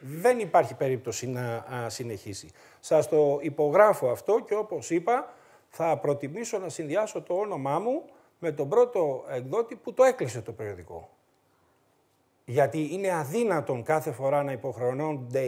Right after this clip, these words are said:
οι ίδιοι άνθρωποι να το διατηρήσουν στη ζωή. Έχω την αίσθηση ότι εκεί που, ε, έχετε πάρα πολλά πράγματα τα οποία κάνετε και που διαβάζετε και που πολύ πιθανόν είναι άχρηστα, βάλτε και την ελληνική ουρολογία. Ε,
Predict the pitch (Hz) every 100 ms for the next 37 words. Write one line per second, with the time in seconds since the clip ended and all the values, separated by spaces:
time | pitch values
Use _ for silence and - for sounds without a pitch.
0 | 123 143 202 247 175 143 139 135 160 247
1 | 285 - _ _ _ 160 147 143 147 135
2 | 185 202 202 180 185 151 131 101 - -
3 | _ _ _ - - - - - - 190
4 | 214 262 254 208 190 185 175 180 - 226
5 | 165 156 127 240 - 226 208 190 139 -
6 | - 170 151 147 202 - 202 175 - 226
7 | 233 202 170 160 170 151 147 165 151 151
8 | 135 131 131 127 165 139 160 156 135 127
9 | 104 120 127 107 110 107 180 165 127 120
10 | 113 113 110 110 123 196 208 - 165 165
11 | 165 151 147 185 - - 175 247 269 190
12 | - - 147 135 131 123 117 139 127 123
13 | 117 120 147 170 - - - - - -
14 | - 156 151 147